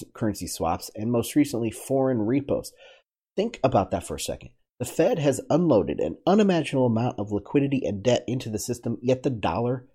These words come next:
goes up. We are watching this very closely. If the two thousand sixteen high of one oh three point eight two breaks, it will be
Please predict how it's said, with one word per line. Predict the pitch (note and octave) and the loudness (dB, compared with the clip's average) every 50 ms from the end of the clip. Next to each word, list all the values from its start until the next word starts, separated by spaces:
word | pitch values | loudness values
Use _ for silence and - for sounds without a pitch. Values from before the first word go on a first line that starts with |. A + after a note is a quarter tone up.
| _ - A#2+ | _ -8 -2
goes | G#2 A2 G2 F2+ D#2+ - - - - | 0 0 0 0 -2 -6 -8 -6 -4
up. | - F#2+ C3 - - - - - _ _ _ _ _ _ _ _ _ _ _ _ _ _ _ _ _ _ _ _ _ _ _ _ _ _ _ _ _ _ _ - | 0 0 0 0 -2 -6 -14 -14 _ _ _ _ _ _ _ _ _ _ _ _ _ _ _ _ _ _ _ _ _ _ _ _ _ _ _ _ _ _ _ 2
We | B2 C#3 | 6 6
are | C#3 | 6
watching | B2+ C#3 D3+ - - - C#3+ | 6 6 4 2 2 0 0
this | C3 A2+ A2 | 0 2 4
very | A#2 B2+ B2+ B2+ B2+ | 4 6 6 4 2
closely. | - - C#3+ D#3 - - - G1+ - - _ _ _ _ _ _ _ _ _ _ _ _ _ _ | 4 4 4 4 2 -2 -8 -10 -12 -14 _ _ _ _ _ _ _ _ _ _ _ _ _ _
If | - B2 - | -2 -2 0
the | A#2+ | 0
two | A#2+ - D#3 | 0 2 4
thousand | D3+ D#3 D3 C#3+ B2+ | 4 4 4 2 0
sixteen | - - C#3+ C#3+ - - - C#3+ B2+ | -2 -2 -2 -4 -2 0 0 0 2
high | A#2 B2 C3 B2+ C3 C3 B2 - | 0 -2 -2 -2 -2 -2 -2 0
of | G#2+ G#2 F2+ | -2 -2 -2
one | F#2 F#2 G#2 B2+ B2+ | -2 0 0 2 2
oh | B2+ B2 | 2 0
three | - - C3+ B2+ | -2 -2 -2 -2
point | A#2+ B2 - A#2 A2 - - | -2 0 0 -2 0 0 0
eight | A2+ A2+ - - | -2 -2 -4 -4
two | - - C#4 C3+ - | -2 0 2 2 0
breaks, | - - E3+ - - D4 C#4+ - - - - - - - _ _ _ _ _ _ _ _ - | 0 0 2 2 2 0 -2 -6 -10 -12 -12 -14 -20 -20 _ _ _ _ _ _ _ _ -2
it | A2+ | 0
will | A2+ A#2 | 2 2
be | A2 B2 A#2+ B2 - - | 2 2 2 0 0 -2